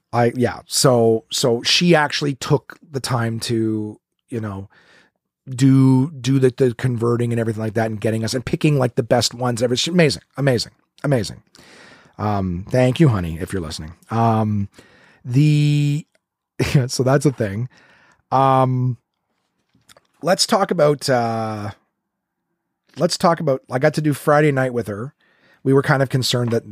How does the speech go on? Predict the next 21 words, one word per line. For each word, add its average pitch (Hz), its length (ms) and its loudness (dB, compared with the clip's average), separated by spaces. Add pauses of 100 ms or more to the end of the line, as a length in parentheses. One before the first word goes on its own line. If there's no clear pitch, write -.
it 123 60 -6
might 113 220 -2
be 120 100 4
our, 113 140 4
like, 104 180 -2
our 107 100 0
last 104 240 -2
weekend 113 280 0
together, 120 260 2
just 98 160 -4
based 110 240 2
on 107 80 0
how, 101 200 0
like, 95 280 -2 (160)
the 104 140 -4
vibe 98 380 -2
was 101 220 0
coming 107 280 0
from 101 180 -4
up 98 160 -6
top. 120 320 -4